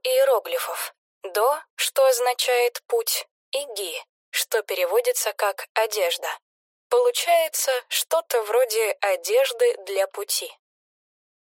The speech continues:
Шестаков улыбается. В его взгляде сверкают искорки авантюризма.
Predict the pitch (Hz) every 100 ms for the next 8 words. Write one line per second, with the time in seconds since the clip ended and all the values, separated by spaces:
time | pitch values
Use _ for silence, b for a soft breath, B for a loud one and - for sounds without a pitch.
0 | _ - - 233 - - 214 - 254 -
1 | - 247 247 240 294 196 170 - 175 -
2 | _ _ _ - 208 214 214 214 196 196
3 | 220 240 214 180 - 196 202 226 214 190
4 | - - 226 208 - 202 - 214 - 214
5 | 208 208 - 262 277 196 180 160